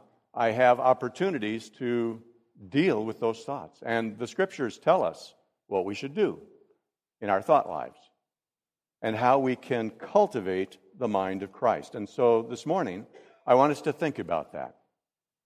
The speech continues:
I want us to think about how we cultivate the mind of Christ. So if, if you would turn in to Philippians chapter two,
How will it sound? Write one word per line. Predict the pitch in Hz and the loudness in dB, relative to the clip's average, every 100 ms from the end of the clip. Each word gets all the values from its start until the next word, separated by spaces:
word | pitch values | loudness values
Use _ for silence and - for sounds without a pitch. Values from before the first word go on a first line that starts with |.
| _ | _
I | |
want | 117 | -8
us | 139 | -8
to | - | -10
think | - 143 123 | -4 -4 0
about | 104 95 | 0 0
how | 104 123 | 0 -4
we | 123 120 110 _ _ _ - | -4 -4 -6 _ _ _ -18
cultivate | - 165 - 104 85 82 - _ _ _ _ _ | 2 2 2 -6 -6 -8 -10 _ _ _ _ _
the | 92 | -6
mind | 87 95 104 107 | -4 -2 -4 -6
of | - - | -10 -8
Christ. | 110 80 69 - _ _ _ - | -4 -4 -6 -18 _ _ _ 6
So | 147 113 | 8 8
if, | 110 - | 4 -4
if | 131 | -4
you | 190 | 0
would | 185 - | -2 0
turn | 151 139 151 | 0 2 0
in | 165 117 104 - - - | -2 -4 -4 -12 -16 -10
to | 120 | -2
Philippians | 131 131 131 107 120 - | 2 2 2 -2 -4 -4
chapter | 135 120 - | 6 6 6
two, | 131 - 117 107 | -6 -2 -2 -2